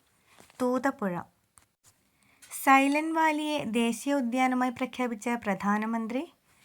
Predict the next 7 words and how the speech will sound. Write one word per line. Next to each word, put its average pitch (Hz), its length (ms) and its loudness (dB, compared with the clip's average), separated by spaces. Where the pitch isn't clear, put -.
ഇന്ദിരാഗാന്ധി. 247 800 0
സൈലന്റ് 285 600 4
വാലി 294 240 2
എന്ന 262 340 2
പേര് 247 480 -2
നിർദ്ദേശിച്ച 214 600 -4
ബ്രിട്ടീഷുകാരൻ? 214 1040 -2